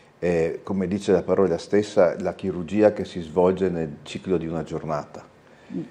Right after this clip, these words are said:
Speaker 1: E questo non significa che sia una chirurgia meno impegnativa o che le risorse messe in campo siano minori, anzi, devono garantire proprio che il percorso, il ciclo sia ottimizzato.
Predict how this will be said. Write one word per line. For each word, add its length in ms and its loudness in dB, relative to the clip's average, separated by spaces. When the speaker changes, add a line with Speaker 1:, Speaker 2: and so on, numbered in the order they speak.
Speaker 1:
E 300 4
questo 240 0
non 160 2
significa 560 4
che 100 -2
sia 200 0
una 140 0
chirurgia 480 2
meno 200 0
impegnativa 1080 2
o 420 6
che 340 0
le 140 -4
risorse 560 0
messe 240 -8
in 80 -8
campo 500 0
siano 320 -4
minori, 480 -2
anzi, 420 -4
devono 440 0
garantire 600 2
proprio 360 0
che 80 -6
il 80 -2
percorso, 580 0
il 120 -2
ciclo 340 -2
sia 420 0
ottimizzato. 840 0